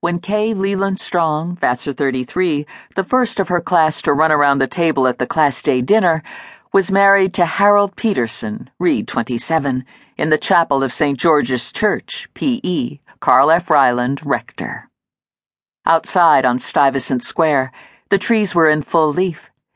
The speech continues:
and the wedding guests arriving by twos and threes in taxis heard the voices of children playing round the statue of Peter Stuyvesant in the park.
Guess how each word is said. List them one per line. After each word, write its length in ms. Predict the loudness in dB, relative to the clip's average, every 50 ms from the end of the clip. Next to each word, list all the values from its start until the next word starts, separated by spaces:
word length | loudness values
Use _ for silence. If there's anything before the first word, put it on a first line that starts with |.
| _ _ _ _
and 140 | -2 0 2
the 80 | 2 4
wedding 320 | 4 4 4 4 2 0
guests 480 | 2 2 2 2 0 -2 -10 -6 -2 0
arriving 480 | 2 4 4 4 4 4 2 0 0
by 160 | 2 2 0 0
twos 400 | -2 -2 -2 0 0 0 0 0
and 160 | 0 -2 0
threes 320 | 0 0 0 0 0 -2
in 140 | -2 -2 -2
taxis 680 | -2 -4 -4 -4 -4 -4 -4 -2 -2 -2 -2 -4 -6 -12 -14 -18 -18 -18 -20 -20 _
heard 220 | 0 0 2 2 2
the 80 | 2
voices 420 | 2 2 2 2 0 -2 -2 0 0
of 160 | 0 0 -2
children 500 | 0 0 2 2 2 0 0 -2 -2 -2
playing 360 | 0 0 2 2 2 2 2
round 180 | 2 2 2 2
the 60 | 0
statue 520 | -2 0 2 2 2 2 0 -2 -2 0
of 140 | 0 -2 -2
Peter 300 | -4 -4 -2 0 0 -2
Stuyvesant 680 | -2 0 0 0 0 0 -2 -6 -6 -6 -6 -6 -6 -4
in 140 | -4 -4
the 60 | -4 -4
park. 520 | -4 -4 -4 -4 -4 -6 -10 _ -20 -20